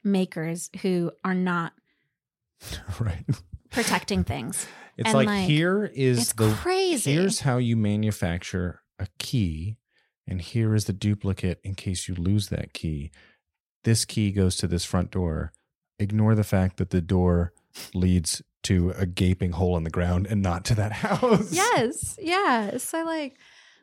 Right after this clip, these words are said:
Speaker 1: uh, I don't know. I've seen some things lately where it's like, "Data's the new oil." And it's like, "No, data's not the new oil." It's like, "Data's the new, plu-, like, data's plutonium." Like,
Speaker 2: <laughs>
Speaker 1: well, like, and I feel like we still,
Speaker 2: Plutonium
Speaker 1: we're
Speaker 2: is valuable.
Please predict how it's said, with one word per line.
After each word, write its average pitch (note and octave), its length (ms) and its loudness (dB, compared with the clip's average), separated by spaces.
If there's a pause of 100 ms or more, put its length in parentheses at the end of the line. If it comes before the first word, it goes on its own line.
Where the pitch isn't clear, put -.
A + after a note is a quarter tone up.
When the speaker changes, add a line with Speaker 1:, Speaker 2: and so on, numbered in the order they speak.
Speaker 1:
uh, C#4 80 -8
I C#4 300 -2
don't C4+ 160 -2
know. F3 100 -2
I've F#3+ 220 -2
seen D#4 220 -6
some D4+ 220 -6
things A3+ 280 0
lately G3 360 -2
where F3+ 120 -2
it's E3+ 180 -6
like, - 320 -6 (180)
"Data's F#3+ 360 -2
the F#3+ 80 -2
new F#3 240 0
oil." F3+ 600 0
And F3 220 -2
it's E3+ 100 -10
like, F#3+ 140 -10
"No, C4 260 0
data's B3 300 -2
not F3+ 160 -8
the F#3+ 80 -6
new F#3 220 -4
oil." F3+ 400 -2
It's F3+ 80 -10
like, - 180 -10
"Data's F3 320 -4
the F3+ 80 -4
new, F3 160 -2
plu-, - 260 -12
like, E3+ 180 -10
data's F3 260 -2
plutonium." F3 840 -2
Like, - 240 4
Speaker 2:
<laughs> D4+ 60 -6
Speaker 1:
well, D#4 400 4
like, D4 240 0 (360)
and C#4 200 0 (120)
I C4 100 2
feel E4 80 2
like F4 120 0
we D#4+ 100 4
still, C#3+ 200 4
Speaker 2:
Plutonium D3 200 4
Speaker 1:
we're C#3+ 80 6
Speaker 2:
is A#2+ 80 0
valuable. A2 640 0